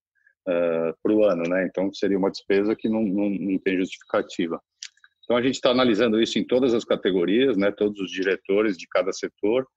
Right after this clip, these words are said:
do, das competições que vão ter, do,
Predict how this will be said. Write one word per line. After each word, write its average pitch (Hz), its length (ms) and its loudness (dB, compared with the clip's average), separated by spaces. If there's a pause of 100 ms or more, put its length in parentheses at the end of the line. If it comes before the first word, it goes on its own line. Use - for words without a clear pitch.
(280)
do, 95 300 -2
das 92 720 -2
competições 95 580 -2
que - 120 -4
vão 87 260 -2 (120)
ter, 82 320 0 (260)
do, 98 200 -2